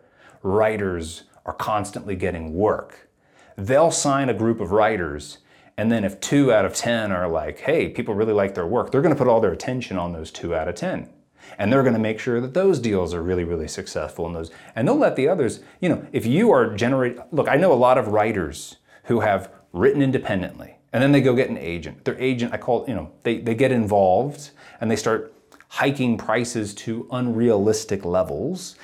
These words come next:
and then we just sort of stop working with them because the price expectations no longer match the budget where we're working.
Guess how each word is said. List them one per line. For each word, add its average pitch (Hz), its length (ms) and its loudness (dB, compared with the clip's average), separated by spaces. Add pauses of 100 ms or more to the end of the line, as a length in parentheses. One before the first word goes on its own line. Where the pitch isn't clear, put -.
(160)
and 107 140 -2
then 117 200 2
we 113 120 0
just 120 200 -2
sort 113 120 0
of 117 60 -8
stop 85 380 -6
working 123 340 0
with 92 160 -4
them 98 220 -2
because 104 280 -6
the 104 80 -6
price 143 440 -4
expectations 101 840 -4
no 104 180 -2
longer 92 340 -4
match 80 340 -10
the 87 60 -12
budget 104 600 -4
where 95 100 -4
we're 147 120 0
working. 220 460 -6